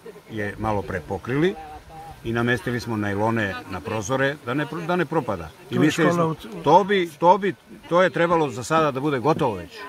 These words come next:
Speaker 1: Škola je trebala da bude gotova. Međutim, kad nam nisu odobrili,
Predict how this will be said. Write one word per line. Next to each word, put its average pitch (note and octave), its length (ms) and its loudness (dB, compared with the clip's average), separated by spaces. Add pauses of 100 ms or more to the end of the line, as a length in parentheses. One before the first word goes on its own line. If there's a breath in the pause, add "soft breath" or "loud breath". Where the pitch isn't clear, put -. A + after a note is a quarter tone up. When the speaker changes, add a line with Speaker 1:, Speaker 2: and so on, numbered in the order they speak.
(500)
Speaker 1:
Škola C#3 280 2
je B2 60 2
trebala C3+ 280 2
da C3+ 60 0
bude B2+ 200 0
gotova. A2+ 300 -2 (720)
Međutim, C3 380 2
kad B2 140 2
nam B2+ 120 2
nisu A#2 280 -2
odobrili, C#3+ 480 2